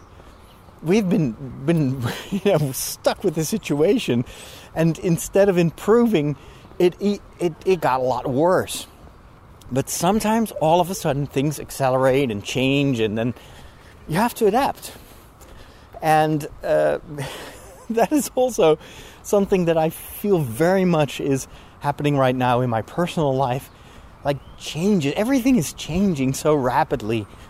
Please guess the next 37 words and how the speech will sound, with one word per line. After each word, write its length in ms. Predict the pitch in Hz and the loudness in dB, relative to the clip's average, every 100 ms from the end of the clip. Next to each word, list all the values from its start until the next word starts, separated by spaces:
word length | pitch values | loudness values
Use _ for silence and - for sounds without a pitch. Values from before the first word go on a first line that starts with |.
| - - - | -20 -20 -8
and, 440 | 131 127 127 123 - - | -2 0 2 0 -2 -4
um, 380 | 123 131 127 104 - - - | -2 -2 -4 -8 -14 -12 -6
it's 140 | - | 2
almost 360 | 180 208 214 185 | 4 6 4 2
like 160 | 151 | 2
every 240 | 156 160 156 | 2 0 0
day 360 | 120 143 151 | 2 2 2
there 200 | 120 117 | 4 2
is 100 | 113 | 2
a 40 | 110 | 0
new 220 | 123 131 | 0 2
development 580 | 123 113 123 127 120 110 | 2 2 0 0 0 0
and 100 | 107 | -2
I 80 | |
have 140 | 98 107 | -4 -6
to 120 | 123 | -6
adjust. 480 | 107 104 113 - - - - - - - - - - | -2 0 0 -2 -14 -20 -20 -20 -20 -20 -20 -20 -4
So 280 | 135 123 101 - - - | 2 2 2 -8 -20 -8
for 100 | - | 0
me, 100 | 165 | 2
the 100 | 180 | 4
biggest 360 | 147 208 185 - | 4 4 2 0
change, 260 | 170 165 | 0 0
of 140 | 151 - | -2 0
course, 340 | 147 170 - | 2 2 2
was, 300 | 127 123 - - - - - - | 2 2 0 -10 -18 -20 -20 -6
uh, 240 | 143 135 139 | 2 4 4
on 100 | 147 | 2
the 60 | 135 | 0
first 320 | - 156 - | 2 0 0
of 100 | 135 | -4
January, 720 | 170 240 269 156 113 107 151 - - - - - - | 0 2 4 4 4 4 2 -2 -16 -20 -20 -20 -4
when 140 | 165 151 | 0 2
much 220 | 165 - | 2 -2
faster 540 | - 208 220 - 185 | 0 0 0 0 0
than 240 | 147 147 131 | 2 0 0
I 180 | 127 | 0